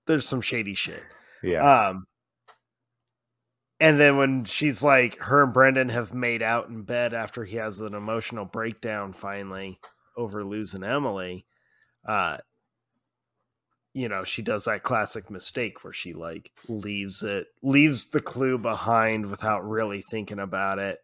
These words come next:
Speaker 1: 'cause
Speaker 2: Yeah.
Speaker 1: they're comfortable. And that's really, to me, that's when Brandon,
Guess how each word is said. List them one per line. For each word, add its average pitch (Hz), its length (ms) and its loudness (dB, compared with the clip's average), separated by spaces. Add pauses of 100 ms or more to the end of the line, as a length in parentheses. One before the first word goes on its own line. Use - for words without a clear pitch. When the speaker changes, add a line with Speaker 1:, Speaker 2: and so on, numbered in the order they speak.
Speaker 1:
'cause - 280 -8
Speaker 2:
Yeah. 76 180 -10 (200)
Speaker 1:
they're 90 140 -14
comfortable. 98 760 -6 (560)
And 160 220 6
that's 202 280 10
really, 156 360 8
to 135 160 0
me, 135 220 2
that's 117 280 0
when 113 200 -4
Brandon, 107 580 -2